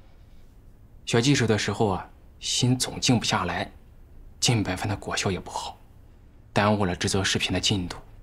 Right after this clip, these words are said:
我心里啊，很痛苦煎熬。回想这几天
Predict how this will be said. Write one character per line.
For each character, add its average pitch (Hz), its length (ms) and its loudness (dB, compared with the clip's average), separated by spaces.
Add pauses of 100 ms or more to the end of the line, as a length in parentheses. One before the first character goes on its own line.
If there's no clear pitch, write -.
(720)
我 95 120 -4
心 104 200 4
里 95 100 2
啊， 87 220 -2 (140)
很 92 300 -4
痛 110 180 0
苦 - 120 -4
煎 101 220 0
熬。 90 280 -4 (1900)
回 127 140 4
想 113 180 4
这 113 100 4
几 98 160 0
天 107 380 4